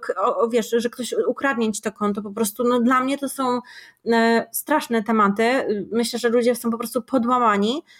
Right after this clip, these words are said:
ale nie masz newslettera, nie masz strony, to nie masz jak się skomunikować z tymi odbiorcami. No, możesz budować te konta, ale co, pamiętasz,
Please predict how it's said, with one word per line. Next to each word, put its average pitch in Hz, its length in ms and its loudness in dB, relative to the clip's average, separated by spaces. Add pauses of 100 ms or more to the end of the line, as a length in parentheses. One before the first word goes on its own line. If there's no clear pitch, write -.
(360)
ale 240 480 2 (300)
nie 240 120 0
masz 254 220 -2
newslettera, 233 720 0
nie 247 120 -2
masz 240 220 -2
strony, 233 380 0
to 254 100 -4
nie 277 100 2
masz 302 180 0
jak 359 120 -6
się - 100 -4
skomunikować 196 560 -2
z - 40 -12
tymi 190 180 -4
odbiorcami. 185 600 -4 (300)
No, 269 100 0
możesz 311 460 2
budować 208 520 2
te 277 100 0
konta, 202 300 0
ale 214 140 2
co, 233 120 -2
pamiętasz, 240 460 0